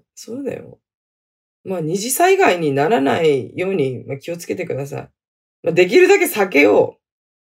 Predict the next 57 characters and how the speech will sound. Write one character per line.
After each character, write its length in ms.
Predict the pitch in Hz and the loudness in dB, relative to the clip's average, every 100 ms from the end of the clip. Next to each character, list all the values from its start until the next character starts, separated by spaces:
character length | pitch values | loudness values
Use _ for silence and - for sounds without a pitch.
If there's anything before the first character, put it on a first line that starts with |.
| _ _ 170 | _ _ -6
う。 40 | |
ね、 120 | 170 | -6
避 200 | - - | -4 -4
け 120 | 269 | -2
た 100 | 269 | 0
り、 320 | 156 143 123 113 | 0 0 0 2
誰 180 | 202 | 2
か 100 | 277 | 2
違 320 | - - 165 196 | 0 0 0 -2
う 40 | |
人 160 | 226 190 | -2 -4
と 100 | 131 | -4
一 60 | |
緒 140 | - 131 | -6 -6
に 60 | |
い 20 | 139 | -8
よ 180 | 160 _ | -10 _
う。 40 | _ - | _ -4
あ 120 | 262 | 0
と 100 | 226 | 2
も 120 | 185 | 0
う、 20 | 190 - 262 349 277 | -2 0 0 0 -6
<laughs> 400 | - - - - | -14 -12 -10 -4
上 240 | 175 294 | 2 4
司 140 | 302 196 | 2 -2
味 160 | 170 | -2
方 240 | 190 - 190 | 0 2 2
に 140 | 196 | 0
つ 100 | 180 | 0
け 120 | 226 | 2
る 100 | 180 | 2
と 80 | 156 | 2
か。 180 | 147 - _ _ _ _ _ | -2 -4 _ _ _ _ _
な 100 | 185 | -4
ん 40 | 196 | -2
か 120 | 190 | -2
ち 100 | 302 | -2
ょ 60 | |
っ 20 | 240 | 0
と 80 | |
権 220 | 233 339 302 | 0 2 4
力 220 | 302 190 | 4 2
の 60 | |
持 120 | 185 156 | -2 -2
っ 20 | |
た 120 | 165 | 0
上 180 | 160 226 | 2 2
司 140 | - | 2
を 60 | 165 | -6
味 140 | 160 | -4
方 180 | 175 160 | -2 -2
に 140 | 170 | -4
つ 60 | 170 | -6
け 120 | 170 | -8
る 80 | 135 | -6
と 80 | 131 | -8
か。 160 | - | -10